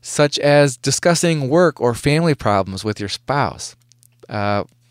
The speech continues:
may s-, go without saying, but I can't tell you the number of times that I will be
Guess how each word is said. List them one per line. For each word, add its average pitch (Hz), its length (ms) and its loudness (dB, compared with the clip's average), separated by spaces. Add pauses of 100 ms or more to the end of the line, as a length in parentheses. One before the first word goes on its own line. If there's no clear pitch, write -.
(580)
may 123 220 -2
s-, - 240 -4 (200)
go 113 160 0
without 113 320 2
saying, 120 460 -2
but 101 200 -4 (600)
I 117 320 0
can't 143 260 -6
tell 160 140 0
you 170 100 2
the 156 60 2
number 139 260 0
of 123 80 -2
times 104 560 -4
that 98 340 0 (560)
I 110 160 0
will 107 220 -4
be 104 580 -4